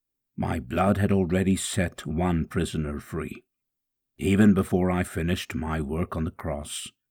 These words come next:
I was setting the captives free. Throughout time, I will set many prisoners free. Some, like Barabbas, will never totally understand that it is I who have done it. You see,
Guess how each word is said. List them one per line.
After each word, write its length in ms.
I 100
was 160
setting 460
the 100
captives 640
free. 420
Throughout 460
time, 560
I 180
will 180
set 460
many 300
prisoners 540
free. 440
Some, 340
like 240
Barabbas, 840
will 180
never 280
totally 500
understand 760
that 140
it 160
is 180
I 300
who 240
have 160
done 240
it. 100
You 120
see, 400